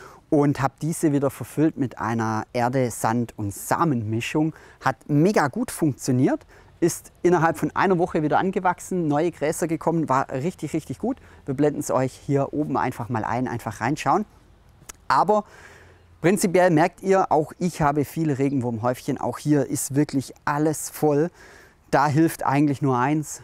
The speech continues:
wenn ihr einen Spindelmäher habt, vorher mit einem Besen abkehren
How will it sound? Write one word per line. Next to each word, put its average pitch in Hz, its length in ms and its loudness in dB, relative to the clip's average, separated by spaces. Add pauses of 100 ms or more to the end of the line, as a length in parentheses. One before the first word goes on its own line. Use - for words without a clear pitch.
wenn 123 160 -4
ihr 131 80 2
einen 120 80 -2
Spindelmäher 143 580 -2
habt, - 380 -6
vorher 131 640 0 (180)
mit 120 400 -6
einem 113 240 -4
Besen 131 420 -4
abkehren 160 560 0